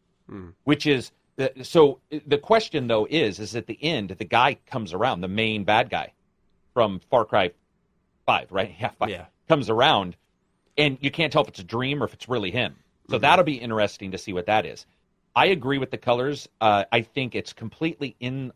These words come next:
Speaker 2: l-, lock, stock, and barrel for these guys because Blood Dragon was neon blues and neon purples. That was their thing. Primal was crimsons and golds.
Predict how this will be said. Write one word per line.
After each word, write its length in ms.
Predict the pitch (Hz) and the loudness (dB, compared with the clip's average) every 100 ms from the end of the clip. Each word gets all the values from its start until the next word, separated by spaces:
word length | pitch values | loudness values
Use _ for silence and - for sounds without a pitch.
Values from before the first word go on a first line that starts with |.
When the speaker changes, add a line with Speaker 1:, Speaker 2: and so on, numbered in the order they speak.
| _ | _
Speaker 2:
l-, 200 | 101 107 - | -10 -10 -8
lock, 340 | 113 143 170 | 0 0 0
stock, 220 | - 131 127 | 0 -2 -2
and 80 | |
barrel 220 | 107 110 101 | -4 -2 -4
for 100 | 92 | -8
these 180 | 87 - | -12 -6
guys 280 | 90 90 | -4 -4
because 480 | 87 95 - 98 85 _ _ | -8 -12 -6 -6 -8 _ _
Blood 240 | 101 110 113 | -2 -2 0
Dragon 500 | 131 131 147 170 185 - | 0 0 -2 -6 -12 -8
was 220 | 98 90 | -8 -6
neon 360 | 107 120 147 | -6 -2 -4
blues 540 | 131 127 123 131 - - - | -4 -4 -4 -6 -10 -14 -10
and 160 | 90 | -8
neon 300 | 98 113 135 | -6 -6 -6
purples. 520 | 143 98 - 104 - _ _ _ _ _ - | -4 -6 -4 -8 -10 _ _ _ _ _ -2
That 100 | 104 | -2
was 120 | 104 | 0
their 120 | 127 | -4
thing. 400 | - 147 113 62 _ - _ _ _ _ - | -2 -2 -2 -4 _ -20 _ _ _ _ -4
Primal 540 | 143 131 143 165 208 _ _ - | 0 0 0 -2 -4 _ _ -4
was 240 | 107 - - _ - | -4 -4 -14 _ -12
crimsons 760 | - 156 156 - 160 151 151 | -4 -4 -4 -8 -8 -8 -10
and 280 | - 98 92 | -10 -10 -2
golds. 640 | 117 113 117 113 104 - | 2 4 2 0 -4 -12